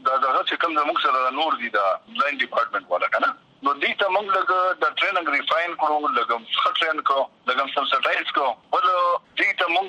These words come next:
چې کوم دی، د، د پولیو ورکر نه دي، د سی ایچ ډبلیو، دا هم ورسره شامل کړو.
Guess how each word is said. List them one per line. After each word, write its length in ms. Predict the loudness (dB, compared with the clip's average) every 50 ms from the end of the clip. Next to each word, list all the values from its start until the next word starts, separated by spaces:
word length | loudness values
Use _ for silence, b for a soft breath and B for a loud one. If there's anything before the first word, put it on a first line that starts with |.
| -2
چې 60 | -4 -2 -2
کوم 140 | -2 -2 0 -2
دی، 60 | -4 -2 -2 -2
د، 100 | -2 -2
د 80 | -2 -2 -2
پولیو 320 | -2 0 0 0 0 0 0 0
ورکر 320 | 0 2 0 0 0 0
نه 60 | -2 -2
دي، 100 | -2 0 -2
د 120 | -2 0 0
سی 100 | -2 -2
ایچ 120 | -2 -2
ډبلیو، 300 | -4 -4 -6 -10 -10 -12 -12 _ -4 0
دا 100 | 0 2
هم 100 | 2 2 2
ورسره 280 | 2 2 2 0 2 2 2
شامل 340 | 2 2 0 0 -2 0 0 0
کړو. 120 | 0 0